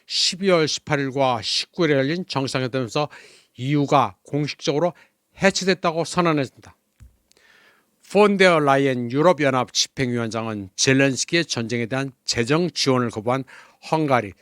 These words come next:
슬로바키아, 체크를 제재하겠다고 위협하고 있습니다. 하지만 마르실리아노는 이것이 단지 시작에 불과하며, 동유럽뿐 아니라 스페인, 벨기에 등 서유럽에서도 불만이 고조되고 있다고 덧붙였습니다.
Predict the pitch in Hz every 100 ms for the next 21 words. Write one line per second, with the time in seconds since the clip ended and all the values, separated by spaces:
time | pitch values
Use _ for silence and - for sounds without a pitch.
0 | _ _ - - 170 147 117 - - _
1 | _ _ _ - - 170 - - 185 190
2 | 147 131 135 127 123 139 143 139 139 127
3 | 131 110 - - - _ _ _ _ _
4 | _ _ _ - 151 135 208 226 165 151
5 | 147 - 147 139 139 170 185 - _ _
6 | 120 123 139 - 190 - 113 117 147 135
7 | - 139 127 - 131 120 117 131 143 -
8 | _ _ _ - 143 156 147 143 - 151
9 | 135 135 160 160 _ - - - 151 107
10 | 92 _ _ _ _ - 139 135 147 165
11 | 185 - _ - - - 202 175 147 135
12 | - 160 147 - 147 135 135 160 - -
13 | 131 139 135 131 123 127 131 127 - 135
14 | - 127 - -